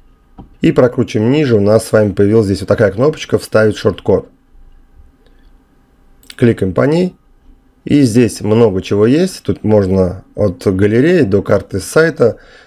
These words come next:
от всяких иконок, анимаций и так далее. Здесь много чего можно сделать. Но в данном уроке мы с вами будем разбирать всплывающее окно. То есть вот оно.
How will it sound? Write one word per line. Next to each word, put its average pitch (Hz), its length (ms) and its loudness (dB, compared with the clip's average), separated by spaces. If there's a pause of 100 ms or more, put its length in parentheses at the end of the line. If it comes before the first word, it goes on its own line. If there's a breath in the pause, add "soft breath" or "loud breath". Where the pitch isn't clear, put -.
от 95 140 -4
всяких - 300 -4
иконок, 160 460 0
анимаций 107 680 0
и 101 60 -2
так 95 220 -2
далее. 95 280 2
Здесь 87 180 -10
много 107 240 0
чего 101 160 -4
можно 101 240 0
сделать. 156 380 2 (640 loud breath)
Но 110 120 2
в 104 60 0
данном 107 320 2
уроке 165 280 0
мы 120 140 2
с - 80 -6
вами 107 160 2
будем 104 160 2
разбирать 98 360 2
всплывающее 104 560 0
окно. 98 280 0
То - 80 -8
есть - 160 -10
вот 101 200 2
оно. 85 240 -10